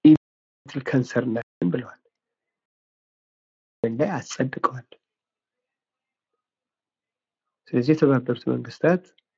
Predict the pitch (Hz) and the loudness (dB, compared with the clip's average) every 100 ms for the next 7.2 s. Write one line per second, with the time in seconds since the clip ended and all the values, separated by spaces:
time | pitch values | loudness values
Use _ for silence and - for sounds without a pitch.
0 | _ _ _ _ _ _ _ _ _ _ | _ _ _ _ _ _ _ _ _ _
1 | _ - - 120 - 190 220 - _ _ | _ -12 -10 -10 -6 -4 -4 -10 _ _
2 | _ _ _ _ _ _ _ _ _ _ | _ _ _ _ _ _ _ _ _ _
3 | _ - 127 - 123 120 117 117 117 165 | _ -8 -4 2 2 2 -2 -2 0 -2
4 | 165 120 120 113 113 113 123 131 170 127 | -2 -4 -4 -4 -6 -8 -6 -4 0 0
5 | 117 120 113 110 113 123 156 214 208 113 | 2 2 2 0 -4 -2 0 0 0 0
6 | 190 147 113 110 113 - 170 - - 107 | 0 0 0 0 -2 -2 2 2 0 -2
7 | 113 - | -4 -18